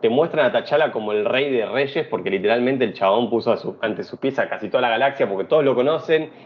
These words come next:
y él es como, "Ay, es re buena onda", y pero pará, ¿qué hizo él que no hizo Peter Quill o no pudo hacer? ¿Entendés?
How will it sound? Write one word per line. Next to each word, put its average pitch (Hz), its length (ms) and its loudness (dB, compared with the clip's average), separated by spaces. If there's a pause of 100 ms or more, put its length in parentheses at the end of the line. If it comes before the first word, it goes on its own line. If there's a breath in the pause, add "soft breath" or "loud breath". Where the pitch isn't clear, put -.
y 143 60 -2
él 156 40 0
es 151 80 -2
como, 147 220 -2
"Ay, 214 180 -2
es 185 120 -4
re 214 100 4
buena 226 260 6
onda", 220 380 -2
y 127 80 -4
pero 120 180 0
pará, 180 280 0
¿qué 208 120 4
hizo 120 380 2
él 139 180 2
que 123 140 0
no 123 80 2
hizo 120 240 0
Peter 110 300 0
Quill 120 240 0
o 110 80 -2
no 110 200 -2
pudo 110 220 2
hacer? 101 380 -2 (420 soft breath)
¿Entendés? 92 500 0